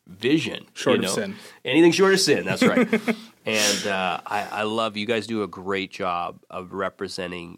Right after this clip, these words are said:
Speaker 1: uh, the culture of Christ, uh, most importantly, um, but also the culture of the movement and the culture of College Street Victory Church. It's, it's,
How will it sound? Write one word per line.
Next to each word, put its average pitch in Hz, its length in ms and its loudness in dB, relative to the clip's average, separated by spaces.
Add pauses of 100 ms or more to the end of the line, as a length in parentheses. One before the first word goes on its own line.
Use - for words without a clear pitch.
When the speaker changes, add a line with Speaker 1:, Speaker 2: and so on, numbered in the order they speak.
Speaker 1:
uh, 101 340 -14
the 95 160 -10
culture 92 840 -6 (100)
of 85 180 -14
Christ, - 640 -4 (440)
uh, 85 240 -8
most 95 280 -8
importantly, 85 720 -12 (340)
um, 90 680 -8
but - 180 -6
also 123 460 -2
the 101 100 -6
culture - 640 -6
of 95 160 -12
the 98 80 -10
movement 95 400 -8
and 95 120 -10
the - 40 -10
culture - 500 -10
of - 160 -12
College - 340 -12
Street 82 240 -14
Victory 71 640 -18
Church. - 340 -10
It's, 98 160 -12
it's, - 380 -8